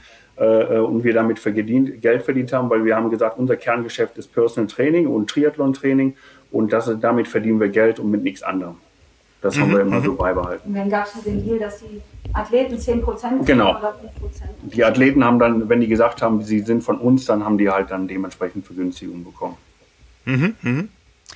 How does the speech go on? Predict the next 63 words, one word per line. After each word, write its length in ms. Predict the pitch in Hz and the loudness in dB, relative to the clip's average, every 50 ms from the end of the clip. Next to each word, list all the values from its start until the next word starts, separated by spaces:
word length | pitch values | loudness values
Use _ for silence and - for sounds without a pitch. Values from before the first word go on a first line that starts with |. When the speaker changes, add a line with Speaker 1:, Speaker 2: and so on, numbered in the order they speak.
| - - - - - - | -20 -20 -20 -16 -8 -2
Speaker 2:
Ja, 160 | 151 147 131 120 | 0 0 0 -2
die 300 | 123 135 139 143 135 175 | -6 -8 -4 0 0 2
Athleten, 260 | 175 175 196 202 180 185 | 2 2 2 0 0 0
die 80 | 175 | -2
zu 160 | - - 175 | -2 -2 0
euch 140 | 156 165 - | -2 -2 0
kommen, 320 | - 160 143 127 107 90 82 | 0 0 0 0 -2 -4 -2
ja, 240 | 95 120 135 135 | 2 2 4 2
ist 260 | 127 - 160 - - - | 2 0 -4 -4 -2 -2
das 160 | 165 - - | -2 -2 -2
jetzt 240 | 147 139 - - - | -4 -4 -4 -2 -2
der 60 | 127 | 0
jugendliche 560 | 131 143 160 156 151 143 - 147 139 135 131 | 0 0 -2 -2 -4 -2 0 2 2 4 4
Ligastarter, 640 | 120 131 156 156 147 139 - - 139 139 139 139 135 | 2 2 2 2 2 2 0 0 -2 -2 0 0 2
der 140 | 123 123 117 | 2 2 2
sagt, 200 | 127 135 135 123 | 2 0 -2 -2
ich 100 | 117 107 | -6 -6
möchte 220 | 131 131 - 135 | -6 -6 -6 -8
von 140 | - - 131 | -6 -2 -2
der 100 | 127 120 | -2 -2
zweiten 480 | - - 127 123 143 - 151 139 135 | 0 0 0 0 0 0 -2 -4 -2
irgendwo 260 | 131 113 131 131 123 135 | -2 -2 -4 -2 -2 -2
in 100 | 117 123 | -2 0
die 60 | 117 | 0
erste 280 | 107 131 135 - - | 0 0 -2 -2 -2
aufsteigen 400 | - 135 - - - 127 127 127 | -2 -2 -2 0 0 0 0 0
von 120 | - 143 123 | -4 -6 -4
meiner 160 | 120 120 120 | -2 0 2
Leistungsfähigkeit, 880 | 117 117 123 131 - - 135 123 - - 135 127 - - 127 127 123 | 2 2 2 0 -2 -6 -10 -8 -6 -4 -4 -4 -2 0 0 0 0
oder 160 | - 139 135 | 2 2 2
ist 120 | 135 127 143 | 2 0 -2
es 100 | 143 - | -4 -4
tatsächlich 320 | - 120 - - 135 127 | -4 -4 -4 -4 -4 -2
der 180 | - 123 113 110 | 0 0 0 0
Ü 80 | 113 | -2
fünfzig 480 | 113 - 165 160 - - - 139 - - | -4 -4 -4 -6 -6 -8 -8 -8 -4 -2
Mann, 240 | 139 131 135 135 123 - - - - - - - | 0 0 0 -2 -6 -8 -14 -16 -16 -16 -14 -6
äh, 160 | - - 120 113 | 0 0 2 4
der 160 | 117 123 123 | 4 2 2
mit 160 | 123 113 101 | 2 0 0
einer 120 | 123 120 | 0 0
Sechser-Schwelle 760 | 117 127 135 - - 147 127 - - 135 135 143 139 139 131 | 2 0 -2 -2 -2 -2 0 0 2 2 4 4 4 4 4
beim, 380 | 110 123 120 120 123 120 120 120 | 4 2 2 2 2 0 -2 -2
äh, 180 | 104 113 113 | 0 2 2
Laufen, 540 | 117 120 120 127 143 151 - - 147 135 135 | 4 4 4 4 4 2 0 -4 -4 -2 -2
aber 300 | 123 104 117 120 123 123 | 0 0 0 2 2 2
mit 200 | 120 120 120 117 | 2 2 0 0
einem 280 | 127 127 120 117 117 113 | -2 -2 -2 0 -2 -2
Carbon-Schuh, 640 | - - 123 110 123 127 139 139 - - 135 131 123 | 0 0 0 0 0 -2 -2 -4 -4 -4 -2 -2 -2
mit 120 | 123 117 | -2 -2
einem 100 | 98 117 | -4 -6
Stride-Sensor 640 | - - - 120 123 127 - 113 110 104 107 104 95 | -6 -2 0 0 0 0 0 -4 -2 -2 0 0 0
ran, 240 | 107 104 104 107 - | 0 -2 -2 -4 -4
äh, 80 | 101 104 | -6 -6
zu 160 | - - - | -6 -4 -4
euch 120 | 110 110 - | -4 -4 -4
kommt 200 | - 123 117 107 | -4 -4 -4 -4
und 100 | 107 92 | -4 -2
sagt, 160 | 110 107 104 | -2 0 0
bringt 200 | 165 113 127 117 | 2 0 0 -2
mich 140 | 104 98 120 | -4 -4 -6
ins 160 | 107 98 - | -4 -4 -2
Ziel? 260 | - 135 107 87 85 | 0 0 0 0 -2